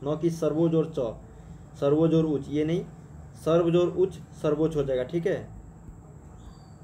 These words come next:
पच-, चौबीस नंबर है दोस्तों कि मुनीश्वर का सही संधि विच्छेद क्या है? यहाँ पे थोड़ा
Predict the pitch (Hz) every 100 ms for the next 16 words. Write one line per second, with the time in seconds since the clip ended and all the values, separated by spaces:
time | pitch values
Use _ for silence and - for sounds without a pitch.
0 | - - - - - - - - - -
1 | - - - - - 143 143 - 185 202
2 | 208 208 190 190 208 202 175 170 175 165
3 | 208 190 185 175 185 185 175 175 175 175
4 | 202 165 147 110 110 - 139 151 165 165
5 | 151